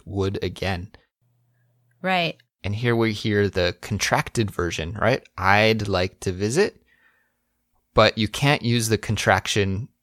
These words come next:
Speaker 1: in the agreement, right? "So I'd" <laughs> would be very, very weird. You have to use the full version. "So would I."
Speaker 2: I've actually heard people say, like, "So would I, so would I, so would I." So it's, like, so fast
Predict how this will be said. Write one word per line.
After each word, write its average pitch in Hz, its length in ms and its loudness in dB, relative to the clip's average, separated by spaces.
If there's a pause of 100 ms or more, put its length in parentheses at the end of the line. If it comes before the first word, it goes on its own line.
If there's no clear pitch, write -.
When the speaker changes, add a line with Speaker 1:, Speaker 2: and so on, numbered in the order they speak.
(140)
Speaker 1:
in 101 160 2
the 95 200 2
agreement, 104 680 0
right? 107 320 4 (300)
"So 110 600 6
I'd" 101 440 2 (260)
<laughs> 123 280 0
would 110 220 2
be 117 160 2
very, 107 340 4
very 95 280 2
weird. 82 400 -4 (380)
You 107 140 0
have 104 140 2
to 104 100 0
use 101 200 0
the 98 100 0
full 98 280 0
version. 82 400 -4
"So 104 560 4
would 87 320 -2
I." - 300 -6 (340)
Speaker 2:
I've 180 220 4
actually 208 440 2
heard 170 260 -2
people 160 340 -4
say, 160 300 0
like, 139 200 -4
"So - 240 2
would 160 100 4
I, 147 260 6
so 160 180 -2
would 147 100 2
I, 135 300 0
so 165 200 0
would 151 80 2
I." 135 180 2
So - 160 -4
it's, 156 120 -4
like, 147 160 0
so 190 380 2
fast - 580 0